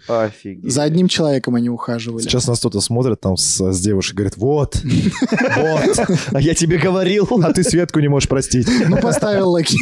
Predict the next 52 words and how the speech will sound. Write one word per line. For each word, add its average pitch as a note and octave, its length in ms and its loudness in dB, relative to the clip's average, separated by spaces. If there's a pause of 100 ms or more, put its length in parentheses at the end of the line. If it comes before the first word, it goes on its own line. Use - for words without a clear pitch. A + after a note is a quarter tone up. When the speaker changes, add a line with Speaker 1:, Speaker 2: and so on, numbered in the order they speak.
(140)
Speaker 3:
<laughs> E3 140 0
Да, D#3 180 0
да. - 140 2 (580)
Speaker 2:
Да. B2+ 140 -4 (380)
Восемь F#3+ 360 2
тысяч. - 520 -6 (100)
Ну, E3 160 -2
Speaker 3:
Восемь F3+ 260 -8
тысяч. C#3 120 -6
Speaker 2:
с - 20 -6
другой E3+ 220 0
стороны, E3 280 0
был D#3+ 160 0
бы D#3 120 0
ты D3+ 100 -6
королём, E3 380 0 (1000)
к - 60 -8
нему D#3 200 4
могли E3+ 280 2
прикасаться D#3 580 -4
только D#3 340 0
приближённые C#3 880 2
наложницы, A#2 480 0
ну, G3+ 60 2
то F#3+ 60 2
есть, C3 120 -4
которые C3+ 220 0
с - 80 -4
ним B2+ 100 -2
спали, A2+ 380 -2 (100)
если F3+ 140 0
Speaker 3:
Ну, E3+ 60 2
он D3+ 80 2
не C#3+ 40 2
Speaker 2:
про- C#3 80 0
Speaker 3:
сильно B2+ 160 2
сопротивлялся, A#2+ 600 0
я - 60 -4
Speaker 2:
Ну, F2 40 -6
Speaker 3:
думаю. E3+ 160 0
Speaker 2:
нет, - 120 -6
конечно. - 320 -8
Speaker 3:
Да. - 200 -4 (300)
Speaker 1:
Смотри, D#3 240 0
Speaker 2:
А - 20 0
Speaker 1:
какая C#3 160 0
наложница G3+ 400 2
была. G#3+ 180 0
Speaker 2:
другие D3+ 560 2
люди, B2+ 420 2
его D3+ 300 0
советники C#3+ 840 -2